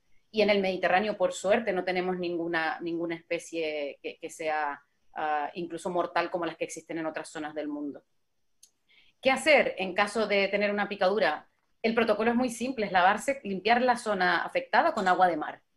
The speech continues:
¿Por qué? Porque cuando tenemos contacto, por ejemplo, con un tentáculo, quedan estas células urticantes, eh, esto con, con el veneno, los nidocitos, quedan algunos que no se han, no se ha abierto la cápsula. Por lo tanto, lo primero que tenemos que hacer es limpiar toda esa zona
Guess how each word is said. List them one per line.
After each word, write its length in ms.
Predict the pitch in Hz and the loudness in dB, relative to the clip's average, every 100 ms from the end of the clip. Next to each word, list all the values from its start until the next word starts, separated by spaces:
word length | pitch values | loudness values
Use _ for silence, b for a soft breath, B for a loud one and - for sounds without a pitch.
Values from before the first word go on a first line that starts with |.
| _ _ _ | _ _ _
¿Por 180 | 233 233 | -2 -2
qué? 220 | 320 294 | 2 2
Porque 260 | 202 190 196 | 2 0 2
cuando 200 | 175 170 | 0 2
tenemos 280 | 196 262 247 | 0 0 0
contacto, 420 | 254 233 233 - | 0 0 0 0
por 80 | 185 | -2
ejemplo, 320 | - 202 196 | -2 -4 -2
con 120 | 185 | 0
un 140 | 190 | -2
tentáculo, 800 | 185 165 156 254 247 185 226 285 _ _ _ | -2 -2 0 -2 0 -2 -2 -6 _ _ _
quedan 260 | - 247 269 | 4 6 6
estas 340 | 240 233 233 | 2 -2 -4
células 440 | - 247 233 226 220 | 0 0 2 2 0
urticantes, 840 | 214 226 226 233 233 220 269 - | -4 -4 0 0 0 -2 -4 -2
eh, 640 | 196 190 185 180 175 175 - | 0 2 4 4 4 2 -2
esto 340 | - - 202 | -4 0 0
con, 160 | 202 185 | 0 0
con 140 | 185 | 0
el 80 | 175 | 0
veneno, 460 | 180 208 202 233 - | 0 0 0 -2 -2
los 160 | 190 | -4
nidocitos, 600 | 175 175 175 226 220 240 | -2 -2 -2 -4 -6 -6
quedan 260 | - 226 233 | -2 2 2
algunos 320 | 208 190 247 | 2 0 -2
que 100 | 240 | 0
no 100 | 208 | -4
se 200 | 220 - | -2 0
han, 180 | 226 226 | 0 0
no 140 | 214 208 | -6 0
se 100 | 240 | 2
ha 40 | |
abierto 400 | 196 185 - 160 | 4 2 0 -2
la 100 | 156 | -4
cápsula. 480 | 156 - 147 143 - _ _ _ _ - | -4 -8 -10 -12 -14 _ _ _ _ 2
Por 160 | 208 | 4
lo 140 | 208 202 | 4 4
tanto, 260 | 233 254 | 4 6
lo 80 | 254 | 4
primero 220 | 214 233 | 4 2
que 80 | 247 | 2
tenemos 280 | 240 233 226 | 2 0 -2
que 60 | |
hacer 200 | 226 233 | -2 -2
es 80 | 214 | -2
limpiar 460 | 180 170 196 247 262 | -4 -6 0 0 2
toda 220 | 233 214 | 2 2
esa 160 | 208 202 | 0 -4
zona 480 | - 214 190 - | -4 -2 -4 -6